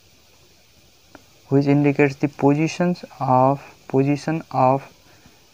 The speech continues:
a point with, with respect to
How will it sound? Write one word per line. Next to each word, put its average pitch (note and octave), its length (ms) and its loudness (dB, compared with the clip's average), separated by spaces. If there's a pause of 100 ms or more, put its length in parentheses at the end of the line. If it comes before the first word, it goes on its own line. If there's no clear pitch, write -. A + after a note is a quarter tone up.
a C#3 140 0
point C3+ 680 2 (3250)
with, C#3+ 500 -2 (2250)
with C#3+ 220 -2
respect C#3+ 640 0
to E3+ 220 2